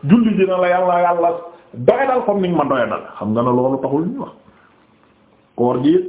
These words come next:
nañ ci bàyyi xel lii al imaamu Ibn Hazm, ah, rahimahullah wax ak ñi nga xam ne jiitu woon nañ ci,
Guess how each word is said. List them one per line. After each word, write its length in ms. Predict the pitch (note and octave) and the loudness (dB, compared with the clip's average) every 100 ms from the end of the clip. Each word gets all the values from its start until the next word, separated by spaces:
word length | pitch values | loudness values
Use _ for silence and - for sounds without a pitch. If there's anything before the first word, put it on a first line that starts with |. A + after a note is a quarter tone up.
| - | -6
nañ 220 | A#2+ C3 | -4 -2
ci 80 | B2+ | 0
bàyyi 280 | A#2 A#2 A#2 A2+ | 0 2 0 0
xel 140 | A2 A2 | 0 2
lii 240 | A#2 A#2+ | 2 2
al 160 | A#2 A2 | 0 0
imaamu 720 | A2 G#2+ A2 G#2+ G#2 G2 F#2+ - _ A#2+ | 0 -2 0 0 0 -4 -6 -10 _ -2
Ibn 320 | A#2 A2 G#2 | 0 0 -2
Hazm, 600 | G2 - G#3+ - G2+ G2 - F3 D#3+ A2+ - - G1+ - - _ _ _ _ - | -4 -4 -2 -2 -4 -4 -4 -6 -12 -14 -14 -14 -14 -16 -18 _ _ _ _ -6
ah, 320 | G#2+ D3+ G3+ - A2 | -2 0 -2 -4 -2
rahimahullah 840 | D3 - D#3 C3 B2 B2 C3+ D#3+ B2+ | -2 -2 -2 0 2 2 2 2 2
wax 240 | B2+ D#3+ - | 0 0 -2
ak 120 | G2 - - _ _ | -6 -8 -20 _ _
ñi 240 | A2+ B2 C#3 | -4 -2 0
nga 120 | C#3+ | 0
xam 180 | C3+ B2 | -2 -2
ne 80 | B2 | -2
jiitu 300 | C3+ D3+ C3+ | -2 -2 2
woon 160 | A#2+ A2+ | 0 0
nañ 120 | D#3+ - - _ _ - _ _ - | -6 -8 -18 _ _ -20 _ _ -4
ci, 300 | A2 E4 | 0 0